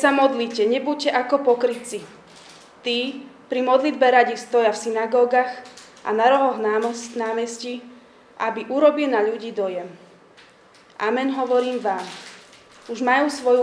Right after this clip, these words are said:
odmenu. Ale keď sa ty modlíš, voj-, vojdi do svojej izbietky, zavri za sebou dvere a modli sa k svojmu Otcovi, ktorý je v skrytosti. A tvoj Otec, ktorý vidí aj to, čo je skryté,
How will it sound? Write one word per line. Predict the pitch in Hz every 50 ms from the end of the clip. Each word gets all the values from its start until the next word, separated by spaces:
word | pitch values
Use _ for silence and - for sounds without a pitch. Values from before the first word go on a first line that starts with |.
| -
odmenu. | - 214 208 208 202 185 180 - - - - - - - - - - - - - - - - - - - - -
Ale | 214 226 233
keď | 233 262 262
sa | - 262 247
ty | - 311 311
modlíš, | 302 277 247 - 202 202 196 202 - - - - - - - - - - - - - - 214
voj-, | 226 226 226 214 233 233 - 214
vojdi | 214 247 254 254 254 262 262 220
do | 226
svojej | 226 - - 240 220 208 - 208
izbietky, | 214 208 - 202 233 233 240 233 233 - 254 269 269 277 - - - - - - - - - - - -
zavri | 226 254 269 277 277 262
za | 254 233 240 233
sebou | 233 233 247 220 214 214
dvere | 208 208 202 208 208 226 233 254 269 - - - - - - _ - - _ - - -
a | - 226
modli | 233 240 254 254 285 285
sa | 285 - 285 285
k | 285
svojmu | - 247 247 254 254 254 226 -
Otcovi, | 208 226 - - 254 233 233 262 269 262 - - - - - - - - -
ktorý | - 233 226 240 240 247
je | 247 240
v | -
skrytosti. | - 247 220 202 - 202 185 - - - - - - - - - - - - - - - - - 311 - - - - - - - - - -
A | - 214
tvoj | 214 214 226 226 214 -
Otec, | 214 214 - 302 294
ktorý | - - - 254 240 240 226
vidí | 214 247 262 262 247 240 - -
aj | 208 208 208 -
to, | 254 247 262 254 - - - - - - - - - - -
čo | - 240
je | 220 214
skryté, | 214 - - 220 202 208 - - 262 269 269 262 -